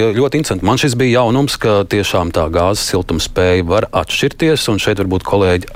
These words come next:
arī var, var šo stāstu papētīt. Tā kā paldies kundzei, kas vakar pie-,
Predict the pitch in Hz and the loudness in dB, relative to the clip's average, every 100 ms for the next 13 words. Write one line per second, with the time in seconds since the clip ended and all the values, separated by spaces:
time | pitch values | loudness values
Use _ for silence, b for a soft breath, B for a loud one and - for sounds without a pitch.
0 | 104 104 98 90 82 B B B B - | 0 2 2 0 -2 B B B B -2
1 | - 110 - 120 107 - - 120 139 135 | 0 0 2 2 0 -2 -2 -2 0 0
2 | 143 135 127 120 - 113 110 104 95 110 | 2 0 0 -2 2 2 2 2 0 -2
3 | 95 104 - 101 90 87 - 101 98 90 | 0 0 0 0 0 -2 -2 -2 -2 -4
4 | - 90 85 | -2 0 0